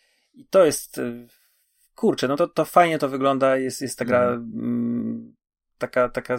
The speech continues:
Speaker 1: szybka. Ten pacing jest, e, jest bardzo dobry, chociaż samej historii niekoniecznie, bo, bo trochę się wlecze ten początek, ale, mm, walki. I do czego zmierzam jeszcze? Bardzo podoba mi się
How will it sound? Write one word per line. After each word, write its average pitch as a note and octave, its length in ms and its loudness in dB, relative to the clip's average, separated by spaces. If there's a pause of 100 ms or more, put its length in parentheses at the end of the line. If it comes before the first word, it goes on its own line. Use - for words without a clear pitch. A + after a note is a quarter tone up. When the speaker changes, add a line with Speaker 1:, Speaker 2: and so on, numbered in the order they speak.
(140)
Speaker 1:
szybka. - 520 -6 (460)
Ten A2 160 -8
pacing B2 480 -6
jest, A#2+ 280 -10
e, A2 60 -6 (420)
jest A#2 220 -12
bardzo A#2 280 -4
dobry, A#2 500 -4
chociaż B2 340 -8
samej B2 240 -2
historii B2 380 -4
niekoniecznie, B2 640 -6
bo, G#2+ 440 -8
bo A2 200 -6
trochę - 220 -12
się B2+ 140 -6
wlecze A#2 300 -2
ten G2+ 140 -6
początek, G#2+ 520 -8 (360)
ale, C#3 600 6
mm, C3+ 960 -6
walki. B2 380 4 (320)
I C#3+ 760 -2
do C3+ 100 -4
czego D3+ 220 -2
zmierzam A#2+ 340 0
jeszcze? - 360 -10 (560)
Bardzo C3+ 500 0
podoba A#2 380 0
mi G#2+ 140 -4
się G2+ 400 -4